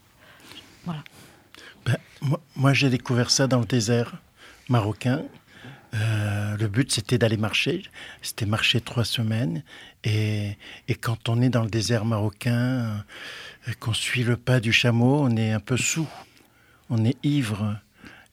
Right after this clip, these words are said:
Speaker 2: Et, et il se trouve que, voilà, une soirée, j'ai raconté d-, deux blagues que j'avais dû entendre dans une, dans une radio, euh, de, de rire et de chansons. Et, et ces blagues, je les ai un peu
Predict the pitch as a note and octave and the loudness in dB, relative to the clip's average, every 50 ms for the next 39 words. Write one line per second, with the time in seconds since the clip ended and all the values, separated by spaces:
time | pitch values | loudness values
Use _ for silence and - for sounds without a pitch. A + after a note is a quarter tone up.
0 | - - A#2+ G#2+ G#2+ G#2 G2+ G2 G2 F#2+ F#2 F#2 - - - - - - _ - | -4 0 0 2 2 2 2 0 0 -2 -2 -4 -8 -12 -20 -20 -20 -12 _ 2
1 | C3 A#2+ G#2+ - - B2 A2+ - - - C3+ D#3 D3 - _ - - B2+ B2+ B2+ | 2 2 2 2 0 0 -2 -2 0 0 0 0 0 -2 _ -2 2 2 4 4
2 | B2+ B2+ A#2+ A2+ G#2 - - - - - - _ - - A2+ A2 A2+ A#2 A#2+ A#2 | 4 2 2 0 -2 -6 -12 -20 -20 -20 -20 _ -2 0 2 4 4 4 4 2
3 | A#2 - - - B2+ A2 G2 A#2 C3+ D3 - - G#2 A2 A#2+ - - A#2+ G#2 - | 2 0 2 2 2 2 2 2 0 2 2 0 2 0 0 0 -2 -6 -4 0
4 | - B2+ G#2+ G2 - - _ - - A2+ G2+ C3+ B2+ G2 A#2+ A#2+ C3 C3 C#3 B2 | 0 0 0 0 -6 -16 _ -12 -6 0 2 2 4 4 4 4 4 4 4 2
5 | A2+ A#2+ G2+ - - - - - - _ - - D3 D3 B2 D3+ C#3+ C3 D3 C3 | -2 -6 -8 -8 -14 -18 -18 -20 -20 _ -8 -4 -2 0 0 2 2 2 2 2
6 | A2 A#2+ B2+ B2 A#2 A2 - - B2+ B2+ B2 A2+ B2+ - _ _ - - C3+ C3+ | 2 2 2 2 0 0 0 0 2 2 2 0 -4 -10 _ _ -12 -4 -2 -2
7 | C3 A#2 G#2 A2 A2+ A#2 A2+ A2+ A2 A2 - - - - - - - _ _ - | -2 -2 -2 -2 -2 0 0 0 -2 -4 -6 -10 -20 -20 -20 -20 -20 _ _ -10
8 | - - B2 A2+ - A#2 A#2 A2+ G#2 B2 B2+ F#2+ G2 A2 B2 B2 B2+ B2 A#2+ A2+ | -4 -2 0 0 0 0 0 0 2 0 0 0 0 0 2 2 2 2 2 0
9 | G#2+ G#2 G2 F#2+ F#2+ F#2 F#2 - - - - - _ - - A#2 A2 G#2+ G#2 G#2 | 0 -2 -2 -4 -4 -6 -8 -10 -16 -18 -20 -20 _ -4 0 0 2 2 2 2
10 | G2+ G2+ G2 G2+ G#2 F#2 - A2 G2 F2+ A#2+ B2+ A2+ A2+ A2+ G2+ A2 - - A#2+ | 0 0 -2 -4 -4 -2 -2 -2 -2 0 -2 -2 -2 -4 -4 -4 -4 -4 -2 -4
11 | A2 - - B2 C3+ D#3+ F#3 A#3+ - - - - - - - - - C3 B2 A#2 | -4 -4 -2 -2 -2 -2 -4 -6 -10 -12 -16 -18 -18 -18 -14 -4 0 2 2 4
12 | A2+ A2 G#2 G2+ G2+ G2 G2 - - - - - - B2 - - - - B2+ A2 | 4 2 0 0 -2 -4 -6 -8 -12 -20 -10 -2 0 2 2 2 0 0 0 2
13 | A2+ A#2 C3+ D3+ C#3 A#2+ G#2+ F#2+ A2 A#2+ G#2 F#2 G#2 A#2 A#2+ A#2+ G#2+ - - C3 | 4 4 4 4 2 0 -4 0 0 0 0 2 2 2 2 2 2 0 0 -2
14 | C3+ | -2